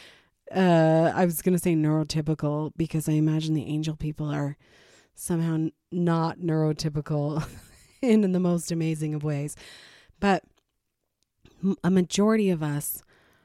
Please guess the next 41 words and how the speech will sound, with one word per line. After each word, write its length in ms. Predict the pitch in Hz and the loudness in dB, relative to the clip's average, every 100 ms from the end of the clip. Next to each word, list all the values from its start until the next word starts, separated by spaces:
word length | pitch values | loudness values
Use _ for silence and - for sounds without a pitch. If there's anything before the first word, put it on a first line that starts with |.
| _ - | _ -4
are 100 | 190 | 0
gonna 240 | 208 254 | 2 4
be 200 | 294 254 | 4 2
able 160 | 190 180 | 2 2
to 80 | |
learn 380 | 170 160 175 180 | 0 2 4 4
a 80 | 175 | 4
lot 440 | 160 156 160 - - | 2 0 -2 -4 -6
about 380 | 175 170 160 - | -2 0 0 -2
our 140 | 170 165 | -2 -2
children's 680 | - - 180 180 170 - | -4 -2 0 2 0 0
reaction 720 | 165 156 147 - - 220 247 254 - _ _ _ | 0 0 -2 -4 -2 0 0 -4 -14 _ _ _
because 380 | 180 - 170 170 | -2 0 -2 -2
of 120 | 156 | -2
the 100 | 165 | -4
damage 460 | 156 139 143 143 - | -2 -2 -2 -4 -8
that 160 | 147 | -10
they 140 | 143 147 | -6 -6
did 240 | 131 127 | -6 -10
to 180 | - - | -12 -14
us. 320 | 156 - - - - - - _ | -16 -14 -14 -16 -20 -20 -20 _
And 100 | 185 | 0
as 120 | 185 | 0
stupid 1080 | - - - - - - - 262 302 339 240 | 0 -6 -6 -8 -6 -6 -4 0 0 2 2
as 140 | 175 160 | 2 0
that 220 | 160 143 | -2 -2
sounds 420 | 175 165 156 156 | 0 2 2 2
when 140 | 156 156 | 2 2
you 80 | |
say 220 | 151 175 156 | 0 0 0
it 80 | |
out 160 | 143 135 | -2 -2
loud, 420 | 156 143 135 135 - _ _ _ _ _ _ _ | -4 -2 -2 -4 -12 _ _ _ _ _ _ _
I 260 | 190 202 202 | 0 0 0
encourage 720 | 202 196 - - 240 226 - - - | -4 -6 -8 -2 2 2 0 -10 -4
each 320 | 240 277 - | -2 0 -2
of 140 | 175 | -4
you 340 | 143 113 120 120 | -4 -8 -10 -14
to 140 | - 208 | -8 -6
look 500 | 196 202 269 311 311 | -4 2 2 2 2
inside 800 | 285 262 - 190 165 147 147 170 | 2 2 0 0 0 -2 -4 -6